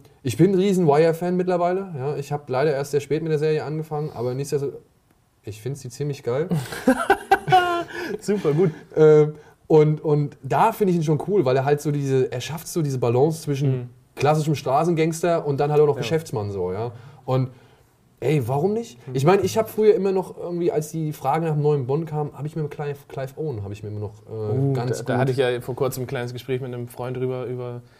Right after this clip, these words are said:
Speaker 2: Children of Men und Clive Owen, den mag ich ja gar nicht. Also
Speaker 1: Nee, magst du nicht?
Speaker 2: irgendwie, der ist mir
Speaker 1: Aber
Speaker 2: total
Speaker 1: jetzt sag bitte nicht,
Speaker 2: unsympathisch.
Speaker 1: dass du Children of Men geil scheiße findest.
Speaker 2: Nein, das ist ein genialer Film.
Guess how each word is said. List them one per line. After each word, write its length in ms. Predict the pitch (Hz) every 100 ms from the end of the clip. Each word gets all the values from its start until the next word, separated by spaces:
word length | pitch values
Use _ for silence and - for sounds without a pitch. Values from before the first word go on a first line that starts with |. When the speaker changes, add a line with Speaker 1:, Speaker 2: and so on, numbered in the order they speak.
| _ _
Speaker 2:
Children 280 | - 123 120
of 100 | 123
Men 280 | 127 131 120
und 160 | 117
Clive 240 | - 120 -
Owen, 160 | 117
den 140 | 117 110
mag 160 | 98
ich 60 | 113
ja 80 | 92
gar 180 | 92
nicht. 220 | 95 107 -
Also 160 | - 131
Speaker 1:
Nee, 140 | 143
magst 220 | 143 135
du 40 | 135
nicht? 240 | 139 -
Speaker 2:
irgendwie, 260 | 143 139 131
der 100 | 120
ist 80 |
mir 100 | 131
Speaker 1:
Aber 100 | 123 127
Speaker 2:
total 140 | 131
Speaker 1:
jetzt 100 | 131
sag 80 | 127
bitte 160 | 117 135
nicht, 140 | 139
Speaker 2:
unsympathisch. 0 |
Speaker 1:
dass 120 | 123 117
du 60 |
Children 240 | - 113 110
of 60 |
Men 160 | 107 117
geil 180 | 104 101
scheiße 280 | - 101 104
findest. 200 | 104 104
Speaker 2:
Nein, 280 | 101 117
das 100 | 113
ist 60 | 113
ein 20 |
genialer 260 | 107 95 107
Film. 160 | 101